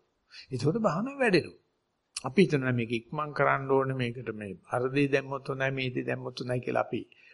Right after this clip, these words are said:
උම්මලක ටිකක් දාන්න හදනවා, ටෙම්පරාදු කරන්න හදනවා භාවනාව.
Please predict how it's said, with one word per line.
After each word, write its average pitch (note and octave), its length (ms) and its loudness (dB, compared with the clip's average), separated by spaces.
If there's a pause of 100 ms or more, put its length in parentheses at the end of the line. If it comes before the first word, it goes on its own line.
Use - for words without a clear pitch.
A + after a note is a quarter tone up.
(180)
උම්මලක C#3 340 4
ටිකක් B2+ 320 0
දාන්න A#2+ 320 -2
හදනවා, G#2+ 560 -2
ටෙම්පරාදු C#3 580 4
කරන්න A#2+ 300 2
හදනවා A#2 340 0
භාවනාව. - 480 2